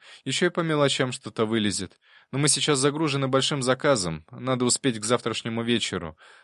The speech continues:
а потом спокойно займемся вашим аппаратом». «Да я готов оставить тачку хоть на неделю. Конечно, лучше забрать ее пораньше, заодно снова увижу блондинку. Прямо наваждение какое-то.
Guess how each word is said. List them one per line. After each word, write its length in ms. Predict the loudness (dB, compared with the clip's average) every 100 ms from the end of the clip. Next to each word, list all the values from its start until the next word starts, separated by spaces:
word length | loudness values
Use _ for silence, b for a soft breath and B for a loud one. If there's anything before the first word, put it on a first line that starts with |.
| B
а 80 | -4
потом 340 | -2 0 0
спокойно 600 | 0 2 0 0 0 0
займемся 640 | 0 0 0 -2 0 -2
вашим 500 | -2 2 2 2 -2
аппаратом». 640 | -4 0 2 2 0 -14 -16 _ _ _ _ _
«Да 160 | -8 0
я 160 | 4 4
готов 300 | 2 0 0
оставить 420 | 2 2 0 0
тачку 300 | -2 0 0
хоть 240 | 2 0
на 80 | 0
неделю. 680 | 0 0 0 0 0 -6 -16 _
Конечно, 500 | -4 0 0 0 -2
лучше 280 | -2 0 0
забрать 440 | 0 2 2 2
ее 200 | 0 0
пораньше, 560 | 2 2 2 0 -2 -4
заодно 360 | 0 0 0 0
снова 360 | 0 0 0
увижу 400 | 0 -2 -2 -4
блондинку. 800 | -4 -4 -2 -2 -4 -6 -12 -14 _ _ _ _
Прямо 280 | 0 2 2
наваждение 760 | 0 2 0 0 0 0 0 -2
какое-то. 760 | -4 -2 2 2 0 -8 -10